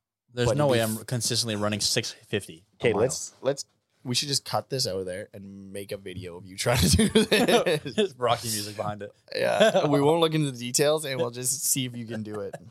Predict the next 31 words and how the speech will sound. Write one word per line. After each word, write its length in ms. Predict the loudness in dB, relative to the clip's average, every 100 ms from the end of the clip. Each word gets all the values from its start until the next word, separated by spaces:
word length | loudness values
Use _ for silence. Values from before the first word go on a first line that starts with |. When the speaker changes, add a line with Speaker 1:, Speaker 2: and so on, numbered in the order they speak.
| -20 _ _ 0
Speaker 2:
Watch 280 | 2 2 4
my 100 | 4
math 340 | 4 2 2
be 120 | 0 -2
way 360 | 2 2 4
off 300 | 4 2 4
here, 240 | 4 4 4
and 140 | 2
someone's 460 | 4 4 6 4 4
like, 180 | 4 2
Speaker 1:
<laughs> 0 |
Yeah. 160 | 0 2
Speaker 2:
"Nah, 580 | 2 2 0 -2 -4
like, 180 | -2 0
Speaker 1:
No, 60 | 0
Speaker 2:
that's 100 | 0
Speaker 1:
that's 200 | -2 -2
Speaker 2:
not 60 |
Speaker 1:
not 140 | -6 -6
true, 220 | -10 -16
dude. 100 | -12
Speaker 2:
That's 220 | -12 -12
not 180 | -10 -2
right. 280 | 0 2 0
Speaker 1:
<laughs> 1120 | 0 0 0 -4 -6 -6 -6 -6 -8 -10 0
Speaker 2:
That's 260 | 2 2 0
not 160 | 0 0
right 180 | -2
at 80 | -4
all, 260 | -6 -6 -8
Speaker 1:
Yeah. 100 | -8